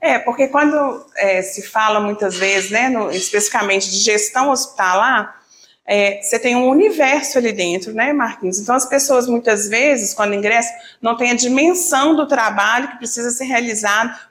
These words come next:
pra, de fato, aquele cuidado com o paciente acontecer dentro daqueles parâmetros de qualidade, de sustentabilidade que,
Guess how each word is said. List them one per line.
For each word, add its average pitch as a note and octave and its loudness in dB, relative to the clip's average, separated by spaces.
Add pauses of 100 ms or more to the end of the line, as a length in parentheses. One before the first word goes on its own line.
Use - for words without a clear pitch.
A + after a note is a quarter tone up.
pra, C#4 2
de D4+ -2
fato, D#4 0
aquele C#4 0
cuidado B3 0
com G#3+ -2
o G#3+ -4
paciente A3 -2
acontecer C4 -2
dentro C#4+ 2
daqueles C#4 0
parâmetros B3 0
de A#3+ -6
qualidade, A#3+ 0
de G#3 -12
sustentabilidade D4+ -4
que, - -8